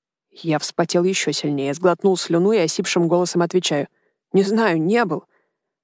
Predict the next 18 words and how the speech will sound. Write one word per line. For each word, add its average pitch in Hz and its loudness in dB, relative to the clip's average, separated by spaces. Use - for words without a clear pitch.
А - -2
про 175 -4
себя 185 0
отмечаю: 175 -2
«Страшные 180 0
психологи». 170 -4
Офицер 190 0
на 196 4
меня 185 2
внимательно 180 0
посмотрел 180 0
и - -4
говорит: 175 -2
«Значит, 175 2
где 175 2
она, 262 0
говоришь, 254 2
жила?» 254 0